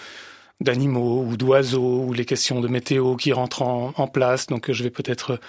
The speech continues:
euh, pousser le curseur là-dessus, euh, le tout en essayant de rester, euh, <laughs> subtil, si possible, mais en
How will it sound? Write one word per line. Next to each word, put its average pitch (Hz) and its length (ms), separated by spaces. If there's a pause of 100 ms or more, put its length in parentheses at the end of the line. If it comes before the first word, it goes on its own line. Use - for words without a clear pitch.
(420)
euh, 123 80
pousser 156 340
le 139 100
curseur 135 540
là-dessus, 147 480 (100)
euh, 127 140 (140)
le 143 160
tout - 440
en 110 240 (600)
essayant 135 440
de 123 100
rester, 117 480
euh, 104 80 (280)
<laughs> - 220
subtil, 233 560 (280)
si - 180
possible, 165 420 (400)
mais 165 320
en 131 600